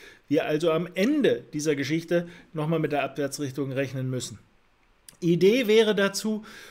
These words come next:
vielleicht auf einer kleinen Ebene auch hier zu gucken, <clears throat> Aha, seht ihr mal, ähm, auf dieser Idee hier zu gucken, ob wir korrektiv hier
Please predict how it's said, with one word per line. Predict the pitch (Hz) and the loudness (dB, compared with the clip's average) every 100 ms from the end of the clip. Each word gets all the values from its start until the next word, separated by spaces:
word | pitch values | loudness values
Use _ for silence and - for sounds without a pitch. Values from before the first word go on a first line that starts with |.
| - | -12
vielleicht | - 127 143 | -4 -2 -2
auf | 156 | 0
einer | 165 | 0
kleinen | 165 190 226 233 | 2 4 4 2
Ebene | 214 220 233 180 | 2 2 2 0
auch | 156 | -2
hier | 190 247 | 0 0
zu | 277 214 | 0 -4
gucken, | - 220 220 185 - - - - - 247 269 - | -2 -4 -4 -10 -14 -10 -10 -10 -8 -4 -4 -4
<clears throat> | 196 240 165 107 - - _ - | 4 6 6 2 -8 -20 _ -6
Aha, | 180 170 160 110 - _ | -2 0 0 -4 -14 _
seht | - 139 | -8 -6
ihr | 139 | -6
mal, | 117 107 - _ _ _ _ _ - - - - - - | -8 -12 -20 _ _ _ _ _ -20 -20 -20 -20 -18 -4
ähm, | 147 160 165 165 - _ - - | 0 2 0 -4 -14 _ -20 -12
auf | 175 156 | -10 -6
dieser | 208 220 180 | 0 0 0
Idee | 165 190 202 | 0 0 0
hier | 185 170 170 175 185 | -2 -10 -6 -2 -2
zu | 185 180 | -2 -8
gucken, | 196 190 196 - | -8 -8 -8 -8
ob | 160 | -4
wir | 175 165 165 - _ _ | 2 2 2 -8 _ _
korrektiv | - 190 196 185 202 202 - | -8 -4 -4 -4 -2 -2 -2
hier | 185 180 180 | -2 2 2